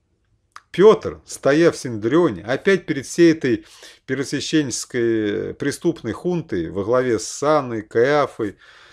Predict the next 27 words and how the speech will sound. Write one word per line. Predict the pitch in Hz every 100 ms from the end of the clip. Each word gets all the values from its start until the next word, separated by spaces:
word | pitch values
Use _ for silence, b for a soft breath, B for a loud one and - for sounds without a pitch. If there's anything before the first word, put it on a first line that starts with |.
| B -
да, | 98 104 92 87 87 85 -
тесть-, | 170 - -
те-, | - 170
те-, | 165 - 151
те-, | 143 156 151
тестьком | - 156 - - 143 123
с | 98
зятем, | 101 123 107 - 95 92
да. | 98 90 85 _ _ _ _ _ _ _ _ _ -
Что | - 208
они | 175 151
делают? | 143 135 80 98 _ _ _ _ _ _ -
Он | 131
не | 135
просто | - 139 170 -
раб-, | 156 147 131
не | 143
раболепствует, | 147 127 139 131 107 - 87 120
он |
не | 131 143
просто | 160 185 - 180
не | 165
покоряется | 165 165 165 151 92 -
властям, | 92 104 95 - 87 -
он | 113
обличает | 113 95 98 - 113 90 -
ее. | 80 76